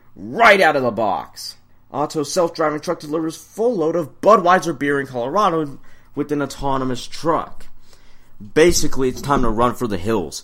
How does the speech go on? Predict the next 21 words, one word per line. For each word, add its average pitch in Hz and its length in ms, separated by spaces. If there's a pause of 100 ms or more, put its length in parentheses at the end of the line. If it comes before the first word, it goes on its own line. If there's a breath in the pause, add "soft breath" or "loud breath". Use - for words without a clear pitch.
Skynet 117 680
is 80 140
here. 71 260 (320)
Holden 180 340
offers 160 320
an 165 80
insight 170 400 (100)
into 147 280
Australia's 170 440
next-gen 135 500
Commodore, 135 640
which - 340
is 87 240
what 76 140
we 85 80
just 78 260
spoke 127 320
about. 69 320 (500 soft breath)
And 120 120
in 110 60
fact, 90 760